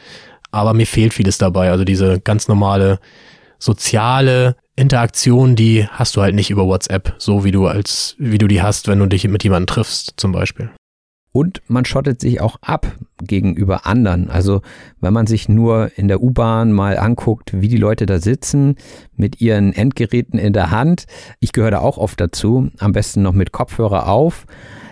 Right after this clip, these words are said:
Speaker 2: Dann schottet man sich ja doch sehr stark ab vom Rest. Und, ähm, ich find's ganz charmant, wenn zum Beispiel ältere Damen und Herren sich dann dazusetzen und die fangen dann einfach an zu reden.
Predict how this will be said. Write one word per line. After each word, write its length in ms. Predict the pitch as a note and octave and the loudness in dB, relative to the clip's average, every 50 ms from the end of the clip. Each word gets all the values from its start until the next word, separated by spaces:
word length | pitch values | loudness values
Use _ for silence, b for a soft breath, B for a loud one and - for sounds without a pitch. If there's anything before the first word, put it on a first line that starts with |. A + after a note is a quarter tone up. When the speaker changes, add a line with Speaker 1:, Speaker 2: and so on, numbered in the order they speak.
| B B B _ _ _ _ | B B B _ _ _ _
Speaker 2:
Dann 300 | - A2 A2 A2 A#2 A2+ | -4 -2 0 2 0 0
schottet 400 | - - - C#3 C3+ - D3 - | -2 -2 -4 -4 -2 -2 -4 -2
man 160 | G#2+ A2 A2 | -2 -2 0
sich 160 | A2 G#2+ - | 0 -2 -2
ja 80 | A2+ G#2 | -2 -2
doch 260 | - G2+ A#2 - - - | -2 -2 -4 -4 -8 -16
sehr 260 | - - G2 G2+ G#2 G#2 | -10 -4 -2 -2 -2 -2
stark 380 | - - G2 F#2+ F#2+ - - | -4 -4 -4 -4 -4 -4 -4
ab 160 | - - - | -6 -6 -6
vom 240 | - - F#2 F#2 E2+ | -6 -4 -2 -2 0
Rest. 400 | D#2+ E2 F#2 G#2+ - - - - | 0 0 -2 -2 -4 -6 -10 -4
Und, 260 | - F#2+ F#2+ F#2 - B B B B B B B B B B B B - - | 0 0 0 0 -2 B B B B B B B B B B B B -6 -4
ähm, 400 | G#2+ G2 G2 G2 G2 F#2 F#2 - - | -2 0 2 2 2 0 0 -2 -4
ich 100 | - - | -6 -2
find's 200 | - D#3+ - - | -2 -4 -2 -2
ganz 180 | C3+ C3+ - | -2 -2 -2
charmant, 560 | - - B2 A2+ G#2 G#2 A#2+ D3 D#3 C#3+ - - | -2 -2 0 2 2 2 2 0 -2 -2 -4 -4
wenn 220 | A#2 A#2 A#2+ A2 | -2 0 0 0
zum 160 | - A2+ G#2+ | 0 -2 0
Beispiel 500 | G2+ G#2 G#2 - - - G#2+ G2+ G2 G2 - | 0 -2 -2 -4 -4 -2 0 2 2 0 0
ältere 560 | G2 G#2+ C3 C#3 C3 A2+ A#2 A2 G#2+ G#2 G#2 b b b b b b _ | -2 -2 0 0 0 0 0 0 2 0 -2 b b b b b b _
Damen 260 | G2+ G2+ A2+ C3 B2+ | -4 -2 0 0 0
und 160 | A2+ G#2 F#2 | 0 0 -2
Herren 400 | - - G2 A2+ D3 D#3+ D#3+ D3+ | 0 -2 -2 -2 0 0 0 0
sich 140 | A2+ A2+ A2 | 0 -2 -2
dann 260 | - G2+ G2+ G#2 G2+ | -2 0 0 2 2
dazusetzen 920 | G2 G2 F#2 - - - D3+ D3 A#2+ A2 A2+ - - - - B2 D3 F3 | 2 0 -2 -4 -2 -2 0 2 2 0 -2 -4 -6 -2 0 2 2 2
und 160 | F3+ - A2+ A#2 | 2 0 0 -2
die 40 | |
fangen 240 | A2+ - - C#3+ C#3 | -2 -2 -2 -2 0
dann 120 | B2 A2+ - | 0 0 -2
einfach 340 | - - B2 - - - | 0 -2 -2 -4 -6 -8
an 140 | - A#2 A2 | -4 -4 -4
zu 140 | - - A2+ | -2 -2 -2
reden. 440 | G2+ G2+ B2+ D3 C#3 A#2 F#2 E2+ | 0 0 0 0 2 0 0 0